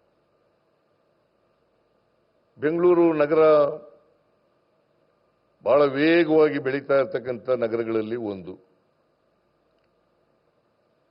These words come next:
ಈ ನಗರದಲ್ಲಿ ಟ್ರಾಫಿಕ್ ಬಹಳ ಜಾಸ್ತಿ ಇದೆ.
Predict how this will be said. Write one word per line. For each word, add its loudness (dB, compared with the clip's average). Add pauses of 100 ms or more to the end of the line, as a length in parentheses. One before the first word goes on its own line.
(1700)
ಈ -10
ನಗರದಲ್ಲಿ -2 (2750)
ಟ್ರಾಫಿಕ್ -4
ಬಹಳ 2
ಜಾಸ್ತಿ -2
ಇದೆ. -10